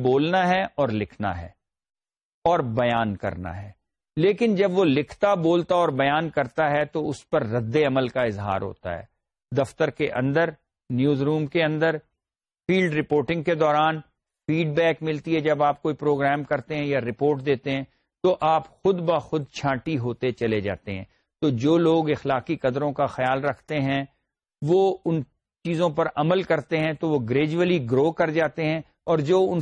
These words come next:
سے باہر نکلتے ہیں اس ضابطہ اخلاق سے، گریجولی وہ اس دائرے سے بھی باہر نکل جاتے ہیں جس کو ہم صحافت کہتے ہیں۔ وہ کوئی اور کام تو کر سکتے ہیں لیکن صحافی نہیں بن سکتے۔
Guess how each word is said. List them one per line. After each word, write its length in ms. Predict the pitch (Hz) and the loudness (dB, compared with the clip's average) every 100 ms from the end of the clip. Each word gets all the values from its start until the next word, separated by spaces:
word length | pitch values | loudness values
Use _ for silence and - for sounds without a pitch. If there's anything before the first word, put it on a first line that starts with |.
| - | -2
سے 80 | 151 | -2
باہر 440 | 107 127 143 185 | 0 0 2 0
نکلتے 380 | 185 175 160 175 | 0 0 -2 0
ہیں 60 | 160 | -2
اس 60 | |
ضابطہ 380 | 127 135 139 160 | 0 0 2 0
اخلاق 440 | 143 139 139 135 - | 0 0 -2 -2 -2
سے، 180 | 147 139 | -2 0
گریجولی 500 | 123 135 135 147 143 | 2 0 0 0 0
وہ 240 | 135 143 156 - | 0 0 0 -4
اس 140 | - - 123 | -8 -4 -2
دائرے 320 | 127 160 190 | 2 2 2
سے 180 | - 151 | 0 0
بھی 140 | 147 | 0
باہر 300 | 127 123 120 | 2 0 0
نکل 300 | 120 113 117 | -2 -2 -2
جاتے 260 | 113 107 131 | -2 -2 -4
ہیں 60 | |
جس 200 | 117 107 | -4 -6
کو 200 | - 110 | -4 -4
ہم 120 | 117 127 | -4 -8
صحافت 720 | - 110 98 92 113 - - | -6 -4 -2 -4 -6 -8 -8
کہتے 300 | 82 - 90 | -8 -8 -10
ہیں۔ 120 | 92 - _ _ 160 | -10 -16 _ _ -6
وہ 80 | |
کوئی 220 | 139 165 160 147 | 0 0 0 2
اور 140 | 180 208 | 2 2
کام 300 | 160 143 131 | 0 -2 -2
تو 120 | 139 | -4
کر 140 | 127 | -2
سکتے 340 | 117 143 - 156 | -4 -6 -2 0
ہیں 60 | |
لیکن 260 | 143 127 139 | 0 -2 -8
صحافی 480 | - 107 107 - 135 | -6 -4 -4 -2 -2
نہیں 140 | 113 | -2
بن 180 | 104 98 | -2 -4
سکتے۔ 400 | - - - | -8 -10 -6